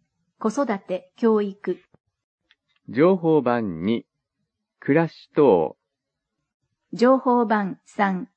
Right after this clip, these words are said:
Speaker 1: 環境、清掃、健康、膨張できます。イベント。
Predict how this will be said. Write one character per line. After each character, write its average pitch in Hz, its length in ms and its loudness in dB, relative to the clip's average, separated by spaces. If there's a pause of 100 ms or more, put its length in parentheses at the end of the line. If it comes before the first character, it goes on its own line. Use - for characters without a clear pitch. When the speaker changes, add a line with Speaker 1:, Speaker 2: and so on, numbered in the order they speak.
(840)
Speaker 1:
環 262 260 4
境、 214 420 0 (100)
清 214 180 0
掃、 180 500 -4 (800)
健 262 220 4
康、 196 600 0 (720)
膨 254 200 4
張 233 280 0
で 208 140 -2
き 208 140 -6
ま 180 140 -4
す。 - 220 -20 (640)
イ 196 100 -4
ベ 233 160 2
ン 233 100 2
ト。 - 360 -8